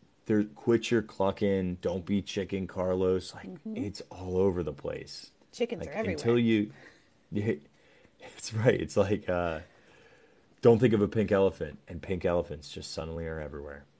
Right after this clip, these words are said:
Speaker 1: You know?
Speaker 2: <laughs> I like that reference. Well, and it's like
Speaker 1: So.
Speaker 2: Living with the Land has a whole bunch of chickens, too. They got, like, all clucking around the house.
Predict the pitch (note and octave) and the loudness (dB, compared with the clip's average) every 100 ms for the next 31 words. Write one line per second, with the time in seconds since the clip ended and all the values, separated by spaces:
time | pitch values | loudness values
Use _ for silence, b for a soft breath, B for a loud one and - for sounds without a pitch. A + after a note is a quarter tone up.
0 | - - - D4+ - G#4 - - - - | -4 -4 2 2 4 0 2 -4 -4 -6
1 | - _ - _ b b b F#3+ F3 - | -12 _ -16 _ b b b -16 -14 -10
2 | G2+ - - - - - - _ - B | -10 -10 -14 -18 -18 -20 -20 _ -20 B
3 | B B B B - A#3+ B3 B3+ - A3 | B B B B -2 0 2 -2 -4 -6
4 | G3 - D#2 - A3+ F#4 A3 F#3 E3+ D4+ | -6 -8 -12 -6 -4 -4 -6 -6 -6 -6
5 | G#3 - E3 - D3 - E3 C3+ C3 - | -6 -8 -10 -10 -12 -14 -14 -12 -16 -12
6 | G3 F3+ D#3 _ _ _ F#3+ G3 - D3+ | -8 -8 -12 _ _ _ -16 -14 -14 -10
7 | D#3 - F3+ F3 F3+ F3+ E3+ C#3 D3+ G3 | -10 -10 -12 -12 -14 -12 -10 -10 -10 -10
8 | - | -12